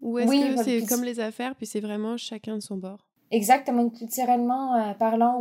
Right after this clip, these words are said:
Speaker 2: oui, on a quand même plusieurs événements ensemble, euh, pour, euh, présenter la culture,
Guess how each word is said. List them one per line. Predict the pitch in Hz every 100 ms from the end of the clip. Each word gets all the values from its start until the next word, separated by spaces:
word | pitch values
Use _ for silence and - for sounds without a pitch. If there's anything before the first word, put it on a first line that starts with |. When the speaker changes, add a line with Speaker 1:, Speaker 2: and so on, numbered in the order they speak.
| 202
Speaker 2:
oui, | 220 269 - - -
on | 220
a | 226
quand | 233
même | 233
plusieurs | 226 233 214 233
événements | 214 214 220 233
ensemble, | 214 202 233 226 233 226
euh, | 214 202 196
pour, | 196 214 220 214
euh, | 190 185
présenter | - 202 202 202 220
la | 196
culture, | - 185 - 240 240